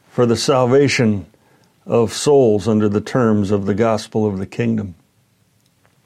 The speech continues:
We often talk of the love, obedience, and humility of God the Son in coming to this world to die for sinners, which is very,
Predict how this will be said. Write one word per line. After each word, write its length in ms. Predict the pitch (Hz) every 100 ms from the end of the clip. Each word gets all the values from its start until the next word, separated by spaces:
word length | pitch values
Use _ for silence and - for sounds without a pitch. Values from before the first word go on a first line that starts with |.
| _ - - - - -
We 140 | 147
often 420 | 170 196 151 151
talk 280 | 139 160 143
of 140 | 147 117
the 120 | 120
love, 420 | 131 214 143 120
obedience, 580 | 117 127 156 151 110 -
and 160 | 117
humility 580 | 107 123 127 151 151 127
of 120 | 113
God 340 | 107 127 135 117
the 80 | 110
Son 360 | - 151 143
in 140 | 117 107
coming 380 | 143 135 127 120
to 100 | 117
this 280 | 117 104
world 340 | 120 131 147 120
to 60 |
die 300 | 214 123 127
for 160 | 113 90
sinners, 480 | - 147 151 117 107
which 180 | 117 123
is 180 | 101
very, 540 | 104 135 147 127 113